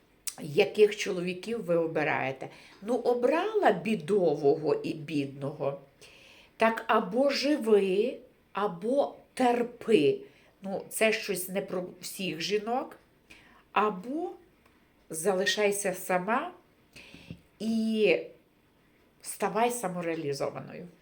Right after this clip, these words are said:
Це класне відчуття, ставати самореалізованою. І це класне відчуття, коли бути в партнерстві, і чоловік може,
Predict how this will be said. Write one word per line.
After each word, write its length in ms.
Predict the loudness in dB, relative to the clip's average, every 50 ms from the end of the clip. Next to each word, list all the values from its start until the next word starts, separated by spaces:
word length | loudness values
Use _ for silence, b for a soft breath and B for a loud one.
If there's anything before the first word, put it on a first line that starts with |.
| _ _ _ _ _ _ _ _ _ _ _ -20 _
Це 240 | -16 -6 -2 0 0 0 0 -2 -4 -2
класне 460 | 2 4 4 4 4 2 -2 -8 -8
відчуття, 560 | -8 -8 -10 -10 -12 -12 -8 -4 -2 -2 -2
ставати 420 | -4 -4 -4 -2 -2 -2 -2 -4 -6
самореалізованою. 1200 | -6 -6 -8 -6 -8 -8 -8 -6 -8 -6 -8 -6 -4 -4 -4 -4 -4 -8 -12 -12 -10 -10 -10 -12 -12 -18 _ B B B B B B B B B B B
І 280 | -6 -4 -2 -2 -2 -4
це 200 | -2 0 -2 0
класне 400 | 2 4 4 4 4 2 -4 -6
відчуття, 480 | -6 -4 -4 -4 -6 -4 0 0 0 0
коли 260 | 0 -2 0 0 0
бути 500 | -2 -2 -4 -6 -6 -6 -2 0 0 0
в 80 | 0
партнерстві, 1120 | -2 -4 -4 -4 -4 -6 -4 -2 -2 0 -2 -4 -6 -12 -12 -8 -2 2 2 2 2 2 -4 -12 -18 B B B B B B B B B B -4
і 200 | -2 0 0 0
чоловік 720 | 0 0 0 0 0 0 -2 0 4 4 4 4 2 -4 -8 -4
може, 520 | -2 0 0 0 0 2 2 0 0 0